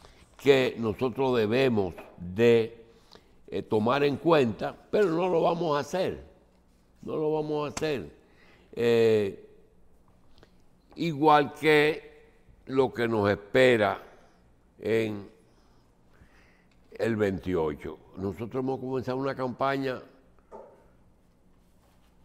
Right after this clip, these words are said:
y todavía falta porque no han aparecido todos los candidatos.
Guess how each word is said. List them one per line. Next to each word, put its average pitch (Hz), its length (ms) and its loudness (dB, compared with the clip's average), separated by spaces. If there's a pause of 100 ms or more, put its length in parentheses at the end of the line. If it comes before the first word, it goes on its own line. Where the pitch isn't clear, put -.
(180)
y 147 120 -4
todavía 127 560 -2
falta 110 520 -4
porque 92 240 -10
no 101 160 -6
han 104 80 -6
aparecido 110 680 -6
todos 131 380 -4
los 123 160 -4
candidatos. 107 760 -8